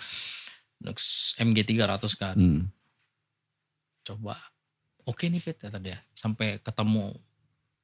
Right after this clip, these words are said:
Speaker 1: ketemu punch-nya, ada punch-nya
Speaker 2: Iya,
Speaker 1: jadi.
Speaker 2: iya, iya.
Speaker 1: Sampai nyari punch-nya tuh kayak
Speaker 2: Kena di dada lah
Speaker 1: Iya,
Speaker 2: pokoknya.
Speaker 1: kayak di ampli lah.
Speaker 2: Hmm.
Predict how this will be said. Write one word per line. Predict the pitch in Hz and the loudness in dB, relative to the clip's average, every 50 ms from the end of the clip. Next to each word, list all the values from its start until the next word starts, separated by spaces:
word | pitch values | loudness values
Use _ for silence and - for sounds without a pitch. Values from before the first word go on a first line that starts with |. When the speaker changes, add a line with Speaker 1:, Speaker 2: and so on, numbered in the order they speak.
| _ _ _ _ _ _ | _ _ _ _ _ _
Speaker 1:
ketemu | - - 123 117 117 113 113 104 - | -10 -6 -4 -2 0 0 -2 -4 -4
punch-nya, | _ 123 120 127 127 123 120 - - 131 117 113 107 101 | _ -4 -2 0 2 2 2 2 2 0 0 0 -2 -4
ada | 107 110 123 | -2 -2 -4
punch-nya | - - 135 135 139 - - 151 | -2 0 0 0 0 2 2 4
Speaker 2:
Iya, | - 98 92 | 6 8 8
Speaker 1:
jadi. | 92 85 82 | 8 8 8
Speaker 2:
iya, | 78 76 76 76 | 6 4 4 2
iya. | 73 78 | 2 0
Speaker 1:
Sampai | - - - - 135 | 0 -2 -2 -2 -4
nyari | 135 139 139 143 | -4 0 0 -2
punch-nya | 139 - 143 139 131 - 156 147 | -2 0 -4 -4 -2 -2 -2 -4
tuh | 170 160 | -4 -4
kayak | - 143 127 123 123 - - - | -2 -2 -2 -2 -4 -6 -6 -4
Speaker 2:
Kena | - 90 90 92 92 | 2 4 6 6 6
di | 90 90 87 | 6 6 6
dada | 87 87 85 82 85 101 92 - | 8 8 8 8 8 6 6 8
lah | 85 85 82 | 8 8 8
Speaker 1:
Iya, | 82 80 | 8 8
Speaker 2:
pokoknya. | - 85 82 82 | 8 8 8 8
Speaker 1:
kayak | 82 85 | 8 8
di | - - | 6 4
ampli | 120 123 127 123 - - | 2 0 -2 0 0 2
lah. | - 113 95 | 4 4 4
Speaker 2:
Hmm. | 90 85 | 4 4